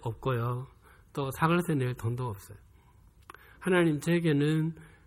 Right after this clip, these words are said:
합격이 문제가 아니라 제, 제 마지막 마지노선은 기숙사에 들어가는 것입니다. 기숙사에 들어가지 못하게 되면, 전 있을 곳이 없기, 없-, 없기에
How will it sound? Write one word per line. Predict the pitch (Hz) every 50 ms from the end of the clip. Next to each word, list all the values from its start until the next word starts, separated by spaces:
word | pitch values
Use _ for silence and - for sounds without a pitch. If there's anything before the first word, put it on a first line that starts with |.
| - - -
합격이 | - - 226 214 - - 240 220 208 208
문제가 | 180 143 127 117 127 135 131 135 123
아니라 | 117 120 123 123 120 117 117 110 98 95 - - - - - -
제, | - 156 156 160 156 151 -
제 | - - 170 165 165 165 170 165 165
마지막 | 127 113 131 139 156 165 156 151 - -
마지노선은 | 127 123 127 - 160 160 160 147 131 - 127 123 127 127 120 113 - -
기숙사에 | - 185 165 175 185 - - - 156 135 113 - - - - - 143 139 127 113 113 -
들어가는 | - 123 127 131 131 131 131 131 127 127
것입니다. | 123 - 101 - 120 95 95 101 - _ _ _ - - - - _ - - - - - - _
기숙사에 | - 190 185 175 - 170 156 139
들어가지 | 131 - 117 123 123 131 131 131 131
못하게 | 113 95 98 - - 127 123 131 127
되면, | - 120 113 113 113 113 113 101 90 98
전 | - - 143 -
있을 | 139 135 160 160 160
곳이 | - 156 143 - -
없기, | 110 95 - - - 139 - - -
없-, | - - 117 - - - - - -
없기에 | - 117 - - - 151 143 135 123 117 110